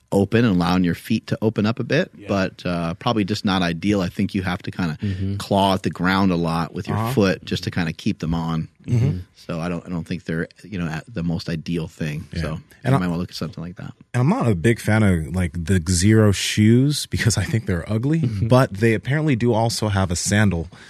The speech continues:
Speaker 3: Yeah,
Speaker 2: if
Speaker 3: I'll,
Speaker 2: you
Speaker 3: I'll
Speaker 2: guys
Speaker 3: bring,
Speaker 2: are interested.
Speaker 3: I'll bring mine in. It's, it's a lot th-, flimsier than that, though. It
Speaker 2: Yeah.
Speaker 3: is, like, literally, like, a thin piece of rubber, like, from a tire. Like, it's, it's super thin, but it's, it's cool because,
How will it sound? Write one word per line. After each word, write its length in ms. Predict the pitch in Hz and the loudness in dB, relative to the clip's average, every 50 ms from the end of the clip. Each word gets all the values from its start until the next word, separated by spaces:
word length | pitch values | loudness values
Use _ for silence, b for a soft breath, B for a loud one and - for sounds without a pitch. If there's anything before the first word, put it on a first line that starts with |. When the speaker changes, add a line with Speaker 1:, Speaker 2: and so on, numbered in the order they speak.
| B B | B B
Speaker 3:
Yeah, 100 | B 110 104 | B 4 6
Speaker 2:
if 40 | |
Speaker 3:
I'll, 100 | 98 120 104 | 6 6 4
Speaker 2:
you 60 | 101 | 6
Speaker 3:
I'll 60 | 101 | 6
Speaker 2:
guys 100 | 104 104 | 6 6
Speaker 3:
bring, 140 | - 151 139 | 6 6 6
Speaker 2:
are 60 | 127 - | 6 4
interested. 240 | 101 95 117 123 131 135 | 4 4 4 6 6 6
Speaker 3:
I'll 40 | 123 | 8
bring 80 | 104 | 8
mine 220 | 95 92 101 101 101 | 6 6 6 4 4
in. 180 | 101 101 101 101 | 4 4 2 2
It's, 380 | - 107 101 - - - - - _ | 2 0 0 0 -8 -10 -12 -6 _
it's 160 | - 113 - 151 | 0 2 2 4
a 60 | 143 | 2
lot 340 | 117 98 95 95 98 - - | 2 2 0 0 -2 -4 -6
th-, 160 | - - - _ _ _ - - | -12 -18 -20 _ _ _ -6 0
flimsier 420 | 113 110 107 101 92 104 95 92 | 2 4 4 4 4 2 2 2
than 140 | 90 92 90 87 | 0 -2 -4 -4
that, 240 | 85 85 87 - | -6 -6 -8 -6
though. 300 | - 80 71 73 85 87 - | -8 -8 -8 -8 -10 -10 0
It 180 | - 101 110 107 | 4 4 6 8
Speaker 2:
Yeah. 120 | 110 104 | 6 6
Speaker 3:
is, 140 | 101 95 101 | 4 2 0
like, 300 | 98 98 95 90 87 - | 0 0 0 -2 -2 -2
literally, 520 | 95 98 110 110 110 107 107 101 101 95 | 2 4 6 6 6 6 6 4 2 0
like, 360 | 90 87 92 92 87 82 - - - - | 0 -2 -4 -4 -4 -6 -10 -12 -8 -6
a 140 | 90 87 | -6 -6
thin 500 | 85 - - - - 104 101 101 104 101 | -6 -8 -6 0 2 2 2 2 2 0
piece 300 | 95 - - 101 95 - - | 0 0 0 0 2 0 -2
of 180 | 92 85 82 | -4 -4 -4
rubber, 400 | 95 92 90 90 92 90 87 90 92 | -4 -4 -2 -2 -2 -4 -6 -4 -4
like, 140 | 98 90 82 | -4 -6 -4
from 160 | - 95 90 85 | -4 -4 -4 -4
a 40 | |
tire. 460 | - - - 101 95 90 95 92 87 87 | -6 -4 -2 -2 0 0 0 -2 -2 -2
Like, 140 | 90 87 | -2 0
it's, 280 | 92 98 95 - - - | 0 0 0 0 -6 -4
it's 220 | - 87 104 98 - | 0 0 0 0 -2
super 400 | - - - 107 98 - 95 90 | -6 -2 0 -2 0 0 -2 -4
thin, 280 | - - 92 92 92 95 | -2 -2 -2 -2 0 4
but 180 | 104 113 113 | 6 6 6
it's, 300 | - 113 127 117 - - - _ | 8 6 4 4 4 -6 -4 _
it's 160 | - 92 - | 0 0 0
cool 260 | - - 135 160 170 | 4 6 6 6 8
because, 480 | 156 127 110 - 113 107 101 117 - - | 6 4 2 4 2 2 2 -2 -10 -14